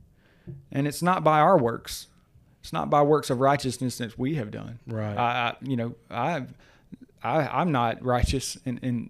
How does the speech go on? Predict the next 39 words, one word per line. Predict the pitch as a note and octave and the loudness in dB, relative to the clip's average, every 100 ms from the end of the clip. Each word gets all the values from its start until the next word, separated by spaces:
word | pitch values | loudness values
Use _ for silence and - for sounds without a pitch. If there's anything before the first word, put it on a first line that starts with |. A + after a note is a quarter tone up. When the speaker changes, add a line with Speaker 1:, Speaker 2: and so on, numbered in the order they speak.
| - | -4
Speaker 1:
by | C3 B2 | 0 2
my | C3 | 2
own | B2 D#3 C#3+ | 2 2 0
means | B2+ B2 | 0 -2
in | A#2 | -2
any | A#2+ F#3 | 0 2
sense. | C#3 - G2+ - - _ _ _ - | 0 -4 -10 -12 -18 _ _ _ -6
Speaker 2:
But | A2+ | -6
it's | G#2+ A2 | -2 -2
all | A2+ | -2
according | A2 A2+ A2 G#2+ | -4 -10 -10 -10
to | A2 | -10
his | G#2+ G2+ | -10 -12
mercy. | G2 - | -14 -12
Speaker 1:
It's | - B2 | -8 -6
according | - D3+ D3 | 2 4 4
to | C3 | 4
his | C3 G3 D#3 | 2 0 -2
mercy. | B2 A2+ - - G#2+ - | -8 -8 -10 -14 -16 -8
He | D3+ D#3+ | -4 -2
saved | - A#2+ A2+ - - | 0 -2 -6 -10 -16
us | A#2 - _ _ - - | -16 -20 _ _ -20 -6
by | C3 B2+ | -2 0
the | B2+ | 2
washing | C3 C3+ - B2+ | 2 2 0 0
of | |
regeneration | B2+ B2 B2+ B2 A#2+ A#2+ | 0 0 -2 -2 -4 -4
and | A#2+ A#2 | -4 -2
renewing | A#2 A#2+ A#2 | -2 -2 -4
of | A2 | -6
the | |
Holy | G#2+ A#2+ A2+ | -8 -8 -8
Ghost, | B2 D3 B2 - | -8 -8 -8 -8
which | A#2 - | -10 -6
is | A#2+ - _ - | -8 -8 _ -8
baptism | A#2+ A2+ - A#2 A#2+ B2 | -4 -4 -4 -6 -6 -6
in | |
Jesus' | C3 A2+ A2 A2+ - | -6 -6 -8 -12 -10
name | A#2 B2+ | -10 -10